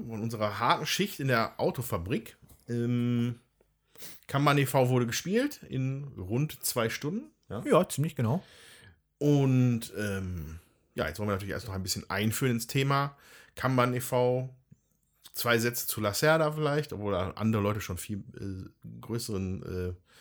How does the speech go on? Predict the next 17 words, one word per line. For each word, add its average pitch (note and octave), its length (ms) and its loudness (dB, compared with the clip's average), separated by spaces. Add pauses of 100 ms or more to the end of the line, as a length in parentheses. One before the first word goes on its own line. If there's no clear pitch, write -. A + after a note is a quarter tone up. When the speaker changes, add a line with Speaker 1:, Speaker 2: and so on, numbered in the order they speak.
(160)
Speaker 1:
Output C3 400 2
zu - 140 -4
gehabt A2+ 320 0
haben. A#2 320 4 (680)
Ähm, F3+ 300 6
und A#3+ 140 6
dann A3+ 460 4
gehen G3+ 220 2
wir F3 60 2
in E3+ 80 0
die F3 60 0
Bewertung. G2+ 600 0 (240)
Ja, - 240 -4 (500)
wie G#2 440 -10
gehen G#3 160 6
wir's F#3+ 140 4
an? G2+ 240 -2